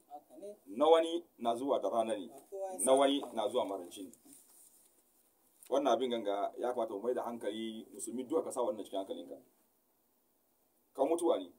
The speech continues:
Speaker 2: Kuma bai da, "A'a, ni ne babba, ko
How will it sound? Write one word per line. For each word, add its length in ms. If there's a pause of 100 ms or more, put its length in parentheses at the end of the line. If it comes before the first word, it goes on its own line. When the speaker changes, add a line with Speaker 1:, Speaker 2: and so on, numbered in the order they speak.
(760)
Speaker 2:
Kuma 340
bai 220
da, 120
"A'a, 200
ni 160
ne 140
babba, 480 (760)
ko 280